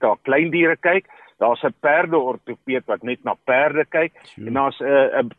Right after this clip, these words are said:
Speaker 1: ortopeed wat meer na jou, ehm, plaasdiere kyk. En in elke vlak binne veeartseny, soos narkose, jy, jy kan gaan spesialiseer in narkose,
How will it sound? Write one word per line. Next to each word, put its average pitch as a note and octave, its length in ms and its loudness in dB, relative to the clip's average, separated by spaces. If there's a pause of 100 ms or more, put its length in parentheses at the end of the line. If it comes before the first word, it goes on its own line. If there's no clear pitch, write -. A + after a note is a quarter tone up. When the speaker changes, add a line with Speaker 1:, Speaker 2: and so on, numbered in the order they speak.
(160)
Speaker 1:
ortopeed D3+ 600 0
wat C3+ 180 -2
meer C3+ 260 0
na B2+ 200 2
jou, A#2+ 440 2
ehm, A2 280 0
plaasdiere A#2 640 0
kyk. - 200 -18 (600)
En C3+ 300 -2
in C#3 180 -2
elke F3+ 400 0 (120)
vlak E3+ 180 0
binne A#2+ 260 -6
veeartseny, B2+ 600 -6
soos - 240 -12
narkose, E3+ 600 0 (100)
jy, A#2 380 0
jy A2 80 -2
kan A2+ 220 -2
gaan G#2+ 140 -8
spesialiseer A#2 920 -4
in B2 120 -2
narkose, E3 580 2